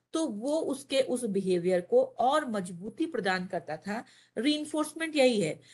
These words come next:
कि जो भी बिहेवियर है, उस बिहेवियर को और मजबूती दिया जाए, उस बिहेवियर को और ताकत दी जाए, जिससे कि वो बार-बार वो बिहेवियर हो। जैसे जब आप क्लासरूम में होते हैं तो ये कहा जाता है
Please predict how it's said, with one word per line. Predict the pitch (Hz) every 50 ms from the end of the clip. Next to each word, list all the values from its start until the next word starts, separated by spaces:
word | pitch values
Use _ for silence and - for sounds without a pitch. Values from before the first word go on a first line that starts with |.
| - _ -
कि | - 285
जो | 214 196 262 262 262
भी | 262 311 349 392
बिहेवियर | - 311 254 214 226 208 196 185 208 202 190
है, | 185 190 233 269 339 - - - _ _ _ -
उस | 320 339 339 330
बिहेवियर | 226 214 247 214 220 220 202 190 226 226
को | 233 - - 294 302
और | - - - - 262 269 285 330 339 330 285
मजबूती | 254 247 220 196 196 180 208 247 254 254 - 285 277
दिया | 214 185 196 190 175 160
जाए, | 151 - - - - - _ _ _ _ _ _ _ _ -
उस | - 320 320
बिहेवियर | 285 233 254 226 247 254 240 240 254 254
को | 254 - 302 294
और | - - - 220 220 240 269 294 -
ताकत | - - 214 226 233 226 - 254 226
दी | 196 175 190 170
जाए, | - 165 156 147 - - _ _ _ -
जिससे | 202 240 254 - 349
कि | 339 349 339 339
वो | 320 359
बार-बार | 254 208 214 208 220 240 226 202 240 247 247
वो | 240 240 220
बिहेवियर | 180 202 185 185 180 170 170 190 175 151
हो। | - - 156 151 - - _ _ _ _ _ _ _ _ _ _ _ _ _ _ -
जैसे | 202 - 285 277 285 330 349 403
जब | 339 294 247 247
आप | 247 254 254 -
क्लासरूम | - 254 165 151 - - 277 277 277
में | 285 294 294
होते | 277 262 220 - 220
हैं | 226 226 285 339
तो | - 381
ये | 339 262 254 254
कहा | 254 254 240 240 233
जाता | 226 214 190 190 - 185 196
है | 214 269 359 403